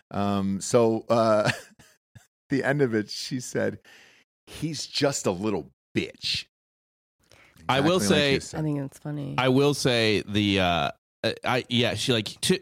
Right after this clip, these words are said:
Speaker 2: she, Tim Allen is right to not want his lines stepped on,
Speaker 1: Mm-hmm.
Speaker 2: but the fact that, <laughs> according to her,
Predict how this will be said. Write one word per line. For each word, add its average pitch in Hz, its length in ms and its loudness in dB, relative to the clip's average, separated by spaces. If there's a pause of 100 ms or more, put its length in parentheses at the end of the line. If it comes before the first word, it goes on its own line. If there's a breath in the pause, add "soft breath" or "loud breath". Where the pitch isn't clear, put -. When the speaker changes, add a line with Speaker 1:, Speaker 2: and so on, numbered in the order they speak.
(120)
Speaker 2:
she, - 180 -2
Tim 208 240 0
Allen 156 280 2
is 143 100 0
right 151 220 2
to 147 100 -2
not 123 180 2
want 120 140 4
his 107 100 0
lines 104 400 0
stepped 135 320 0
on, 147 240 2
Speaker 1:
Mm-hmm. 156 300 0 (160 loud breath)
Speaker 2:
but 131 120 0
the 139 80 0
fact 139 380 -2
that, 135 180 0 (340 loud breath)
<laughs> - 300 -20
according 135 440 2
to 113 100 4
her, 107 420 2